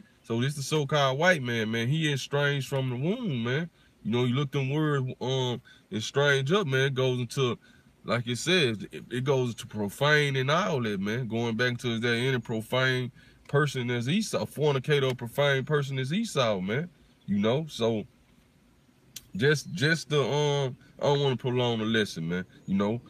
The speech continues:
we're gonna end it with that, man. But going back into, um, Sirach twelve and ten, man, never trust your enemies, man.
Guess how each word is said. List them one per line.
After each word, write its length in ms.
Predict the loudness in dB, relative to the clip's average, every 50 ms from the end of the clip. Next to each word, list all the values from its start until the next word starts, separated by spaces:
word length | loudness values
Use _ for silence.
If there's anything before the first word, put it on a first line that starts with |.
| -20 -18 -12
we're 80 | -6 -2
gonna 240 | -2 -2 0 0 0
end 200 | 0 0 0 0
it 40 |
with 180 | -2 -4 -2 0
that, 200 | 0 0 0 0
man. 260 | 0 0 0 0 -2
But 160 | -2 -4 -2
going 300 | -2 -2 -2 0 -2 -2
back 220 | 0 0 -2 -2 -2
into, 320 | -4 -4 -4 -2 -2 -2
um, 400 | -2 -2 -2 -2 -2 -4 -6 -8 -12 -18 -20 -20 -16
Sirach 420 | -12 -8 -4 0 2 2 2 2
twelve 340 | 0 -2 -2 0 2 2 2 0
and 100 | -2 -2
ten, 380 | -2 -2 0 0 0 0 0 0
man, 240 | 0 -2 -2 -4 -6 -10 -18 -20 -20 -16 -6
never 260 | -2 0 0 0 0
trust 340 | -2 0 0 0 0 0 0
your 100 | 0 0
enemies, 420 | 2 2 0 0 0 -2 -2 -4 -4
man. 280 | -2 -2 -2 -2 -4